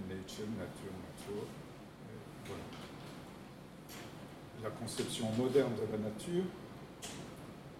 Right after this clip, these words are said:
a utilisé ce terme qui est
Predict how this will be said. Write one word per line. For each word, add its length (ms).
a 120
utilisé 500
ce 160
terme 480
qui 320
est 140